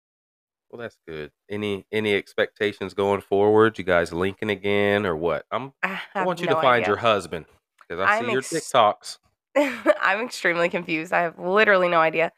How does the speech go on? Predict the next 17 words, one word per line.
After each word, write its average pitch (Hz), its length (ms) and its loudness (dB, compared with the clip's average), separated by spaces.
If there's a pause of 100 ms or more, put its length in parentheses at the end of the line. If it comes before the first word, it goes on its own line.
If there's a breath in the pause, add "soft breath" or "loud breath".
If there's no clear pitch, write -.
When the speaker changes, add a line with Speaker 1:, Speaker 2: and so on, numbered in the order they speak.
(380 soft breath)
Speaker 2:
I 202 120 4
don't 220 240 2
think 165 200 0
so. 185 500 2 (120)
Um, 165 600 -2 (880)
I 165 100 2
don't 160 160 -6
know. 170 280 -8 (1080)
It 226 120 0
wasn't, 226 280 -2 (160)
I 196 80 2
don't 214 100 -2
know 202 80 2
how 202 80 0
to 185 80 0
explain 170 440 -4
it. 160 180 -6